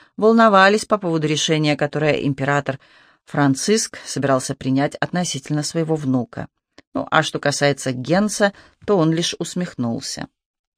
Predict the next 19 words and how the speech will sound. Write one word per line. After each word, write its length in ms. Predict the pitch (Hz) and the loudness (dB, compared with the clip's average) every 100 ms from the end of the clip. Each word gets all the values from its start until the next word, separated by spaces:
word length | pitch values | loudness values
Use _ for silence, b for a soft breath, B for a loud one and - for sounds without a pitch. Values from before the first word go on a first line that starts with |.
| _ 160 | _ -6
"Не 240 | 156 147 | 0 0
вижу 240 | 123 120 | 0 -4
причин 380 | 110 117 - 120 | -8 -8 -2 -2
для 100 | 123 | -2
беспокойства. 880 | 117 - 131 - - 95 - - 120 B B B B - | -4 -4 -4 -4 -4 -4 -4 -6 -8 B B B B -4
Или 160 | 208 | 0
я 240 | 196 160 156 | 2 4 4
слишком 420 | 170 170 - 160 | 2 -2 0 -2
плохо 320 | 160 160 165 | 2 2 2
знаю 340 | 147 156 151 147 | 2 4 4 4
нашего 360 | 156 - 147 | 0 -2 -2
дорогого 420 | 139 147 139 147 | 2 2 2 0
князя?" 580 | 147 185 220 254 151 131 - _ _ _ _ _ - | 0 -2 -2 -2 -2 -6 -10 _ _ _ _ _ -8
Он 100 | 156 | -8
с 100 | - | 0
улыбкой 340 | 156 151 156 | 0 2 0
посмотрел 500 | 156 151 160 147 147 | -2 -2 -2 0 2
на 140 | 143 143 | 2 2
Меттерниха. 760 | 165 233 190 160 143 147 139 | 2 0 0 0 0 0 0